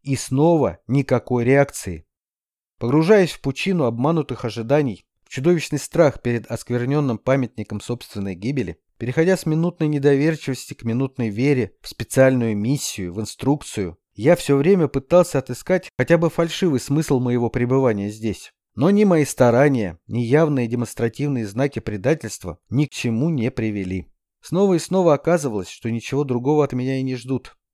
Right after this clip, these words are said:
И это было тем единственным, с чем я не мог примириться. Поэтому я начал еще раз с самого начала. Быть может, то, что я счел за свою маску, то, что принял за театр, за испытание, не испытание вовсе, а и есть не что иное, как предназначенная мне миссия?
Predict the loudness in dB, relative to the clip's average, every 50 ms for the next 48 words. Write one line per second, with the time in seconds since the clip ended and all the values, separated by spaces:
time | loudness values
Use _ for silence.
0 | _ _ 0 2 4 4 4 4 2 2 4 4 2 2 0 0 0 0 0 -2
1 | -4 -6 -4 -4 -4 -4 -4 -4 -4 -4 -4 -4 -6 -8 _ _ _ _ _ _
2 | -2 2 4 4 4 4 4 4 4 4 4 2 2 2 2 0 0 -2 -6 -6
3 | -4 -4 -2 -2 -2 -4 -6 -8 -10 -12 -12 -14 _ _ _ _ _ _ _ _
4 | 2 4 6 6 6 4 2 2 2 2 2 2 0 0 -2 -2 -4 -4 -4 -2
5 | 0 2 2 2 0 0 -2 0 0 0 0 -2 -2 -4 -4 -4 -2 -2 -2 -2
6 | -4 -6 _ _ _ _ _ _ -10 -10 -8 -6 -2 0 0 0 0 -2 -4 -10
7 | -12 _ _ -2 2 2 2 2 2 0 2 2 2 0 -2 -6 -2 0 0 0
8 | -2 -4 -10 -6 -2 0 0 0 0 0 0 -2 -2 -4 -6 -14 -16 -16 _ _
9 | 0 2 4 4 4 2 0 -4 -4 -2 0 0 0 2 0 -2 -2 -4 -2 2
10 | 4 6 6 6 4 0 -8 -8 -4 -2 -2 -2 -2 -2 -4 -4 -4 0 0 2
11 | 2 2 2 -2 -4 -6 -8 _ _ _ -2 2 2 2 0 0 -2 -2 -2 2
12 | 4 4 4 4 4 2 0 0 -2 -2 -4 -6 -10 -12 -14 -14 _ _ _ _
13 | _ -2 2 4 4 4 4 6 4 4 2 0 -6 -6 -4 -2 0 2 4 4
14 | 2 2 2 2 2 2 0 -2 -4 -6 -4 -6 -6 -4 -4 -4 -4 -2 -2 -2
15 | -2 -2 -6 -8 -6 -6 -4 -4 -2 -2 -2 -2 -2 -4 -4 -6 -6 -6 -6 -6
16 | -8